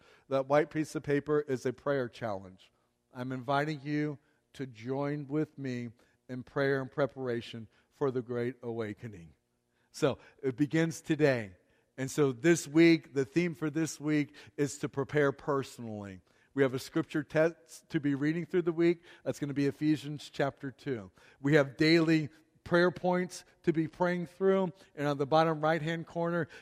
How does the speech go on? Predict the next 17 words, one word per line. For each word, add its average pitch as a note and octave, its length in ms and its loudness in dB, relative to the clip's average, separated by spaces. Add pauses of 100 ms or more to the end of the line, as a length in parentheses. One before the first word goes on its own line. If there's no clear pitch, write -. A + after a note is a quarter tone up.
you'll C#3+ 140 4
see D3+ 240 2
a D3 80 8
list D3+ 340 4
of D3 160 0
three D#3+ 300 0
things D#3 460 -4
to D#3 120 -2
be C#3+ 140 2
praying D3 440 -8 (600)
for D3 480 4 (640)
the B2 120 2
whole B2 260 0
time. E2+ 400 -12 (640)
So C3+ 160 -4
my C#3+ 220 0
challenge E3 640 -2